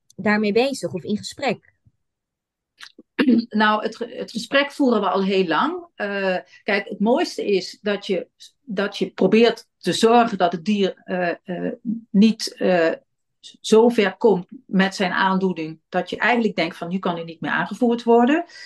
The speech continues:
Speaker 2: Als het dan toch zover is, eh, kijk dan, en dan moeten het milde aandoeningen zijn, of je een dier, wat ik net zei, in een karretje, eh, naar een dichtstbijzijnd, eh, slachthuis kan brengen.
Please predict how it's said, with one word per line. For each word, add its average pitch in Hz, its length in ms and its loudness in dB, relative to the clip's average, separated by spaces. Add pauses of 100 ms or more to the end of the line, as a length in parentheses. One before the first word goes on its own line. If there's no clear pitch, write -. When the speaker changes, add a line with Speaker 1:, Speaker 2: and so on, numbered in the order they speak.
(440)
Speaker 2:
Als 240 200 2
het 202 100 2
dan 175 220 0
toch 262 220 2
zover 185 460 0
is, - 440 -8
eh, 170 1000 0 (120)
kijk 220 320 2
dan, 156 360 -2 (500)
en 175 160 -12
dan 175 280 -8
moeten 185 320 2
het 151 100 -8
milde 202 340 4
aandoeningen 165 560 -2
zijn, 156 400 -2
of 208 200 0
je - 140 -2
een 175 100 -4
dier, 180 440 2
wat 165 140 -12
ik - 60 -10
net 180 220 -4
zei, 156 280 -4
in 196 100 -4
een 185 80 -4
karretje, 160 640 -4
eh, 156 320 -14
naar 170 200 -2
een 160 80 -12
dichtstbijzijnd, 160 760 -4
eh, 156 320 -2
slachthuis - 600 0
kan 247 220 2
brengen. 240 480 6